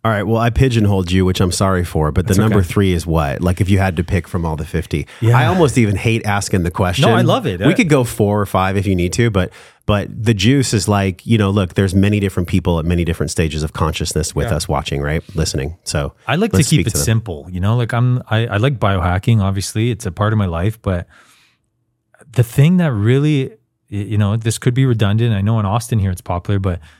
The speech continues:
Speaker 2: the thing that really made a big impact in my life is cold therapy, you
Speaker 1: Mm.
Speaker 2: know, like, just because it's like you realize you could do hard things. Like, people could do hard things and you just, I get it. No one wants to take a cold shower,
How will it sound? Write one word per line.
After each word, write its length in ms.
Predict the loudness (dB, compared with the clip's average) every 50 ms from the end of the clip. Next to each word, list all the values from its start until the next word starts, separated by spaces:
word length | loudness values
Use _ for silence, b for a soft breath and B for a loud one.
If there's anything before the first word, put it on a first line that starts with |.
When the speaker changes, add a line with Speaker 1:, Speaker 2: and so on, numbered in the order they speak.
| b b
Speaker 2:
the 100 | -6 -6
thing 220 | 0 2 2 2 4
that 120 | 2 2
really 320 | 2 4 4 4 4 4 2
made 160 | 2 2 2
a 80 | 2
big 220 | 2 2 2 2 2
impact 360 | 2 2 0 0 -2 0 0
in 40 | 0
my 120 | 2 2 2
life 220 | 2 0 0 -2
is 120 | -6 -4
cold 240 | -2 0 -2 0 0
therapy, 440 | 0 0 0 -2 -4 -10 -14 -16 -18 _ _
you 80 | -6 -4
Speaker 1:
Mm. 40 | -2
Speaker 2:
know, 180 | 0 0 0 0
like, 340 | 0 -2 -2 -4 -8 -16 _ _ _
just 340 | -4 -4 -4 -4 -4 -10 _ _ _ -8
because 460 | -8 -6 -6 -2 0 0 0 0 0 -4
it's 160 | -6 -2 0
like 180 | -2 0 0
you 120 | 0 0 2
realize 540 | 4 4 4 4 2 2 2 0 0 0 -2
you 80 | -4
could 200 | 0 0 -2 0
do 240 | 0 0 0 0 0
hard 320 | 0 0 0 0 0 -4
things. 560 | -2 -2 0 0 0 0 -2 -6 -10 -10 -8 -6
Like, 320 | -4 -4 -4 -6 -8 b b b b b b b b b b -2
people 420 | 0 0 0 2 2 0 0 0
could 180 | -2 -2 -4 0
do 220 | 0 0 0 0 0
hard 300 | 0 -2 -2 -2 -4 -2
things 480 | 0 2 2 2 2 0 -2 -6 -10 -8
and 260 | -4 -2 -2 -2 -2
you 60 | -2
just, 280 | -2 -2 -4 -4 -8 b b b b b b b b b _ _ -4
I 80 | -4 0
get 220 | 0 0 0 0
it. 120 | -2 -2
No 120 | 0 2 4
one 220 | 4 4 2 2
wants 280 | 2 2 2 2 0 -2
to 80 | -6 -4
take 240 | -2 -2 -2 -2 -4
a 60 | -8
cold 300 | -6 -4 -4 -4 -4 -6
shower, 560 | -4 -4 -4 -4 -4 -6 -8 -10 -14 -16 -16